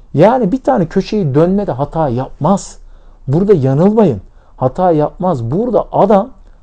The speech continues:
daha hızlı bitirebilmek için sonuçta dört bin liraya anlaşmış metresini kırk liradan hemen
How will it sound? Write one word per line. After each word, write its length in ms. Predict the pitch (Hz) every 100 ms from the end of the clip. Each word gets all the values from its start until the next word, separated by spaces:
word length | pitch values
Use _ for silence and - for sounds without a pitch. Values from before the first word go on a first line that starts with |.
| -
daha 220 | 127 127
hızlı 420 | 185 285 262 190 139
bitirebilmek 560 | 131 160 165 170 226
için 220 | - 180
sonuçta 540 | 208 - 160 170 175 123
dört 280 | 180 190 214
bin 140 | 185
liraya 200 | 131 123
anlaşmış 480 | 156 185 165 113 -
metresini 460 | 156 170 147 110
kırk 300 | 107 - -
liradan 280 | 202 196 220 - - - - -
hemen 340 | - 262 294